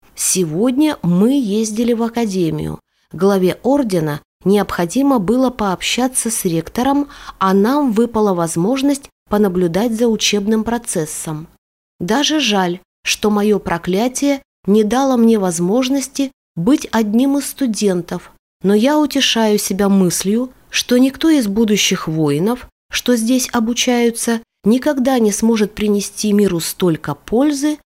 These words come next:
сколько смогу я. Мне выпал шанс обуздать зло,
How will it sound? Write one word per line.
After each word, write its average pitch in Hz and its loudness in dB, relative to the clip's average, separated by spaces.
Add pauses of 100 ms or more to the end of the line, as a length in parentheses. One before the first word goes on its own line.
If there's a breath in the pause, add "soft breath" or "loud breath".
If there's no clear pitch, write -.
(120)
сколько 247 -2
смогу 196 -2
я. 160 -2 (600)
Мне 220 4
выпал 202 0
шанс 285 -2 (240)
обуздать 170 -2
зло, 202 -2